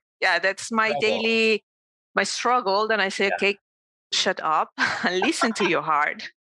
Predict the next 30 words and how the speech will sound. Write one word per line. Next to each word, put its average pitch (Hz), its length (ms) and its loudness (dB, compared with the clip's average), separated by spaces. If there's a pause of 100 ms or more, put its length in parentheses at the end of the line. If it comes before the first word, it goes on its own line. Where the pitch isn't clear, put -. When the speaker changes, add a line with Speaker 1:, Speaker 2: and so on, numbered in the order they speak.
Speaker 1:
because 226 180 2 (120)
my 214 120 2
Speaker 2:
I 226 40 0
was 233 60 0
gonna 233 140 0
say 156 100 -2
Speaker 1:
intuition 302 300 2
is 240 200 -2
really 330 220 2
strong. 302 720 -2 (520)
Speaker 2:
Tend 165 400 2
and 143 200 2
befriend. 113 600 0 (260)
See, - 120 0
that's, 180 160 2
I 160 100 0
think, 175 160 0
Speaker 1:
Tend 247 100 4
and 254 60 -2
Speaker 2:
something - 0 -
that 269 80 2
we 247 60 -4
Speaker 1:
befriend, 240 580 0
yeah. 185 340 0 (200)
Speaker 2:
something 175 180 2
that 190 140 0
we, 139 600 2
like, 117 200 0
I 127 160 2
myself, 135 640 0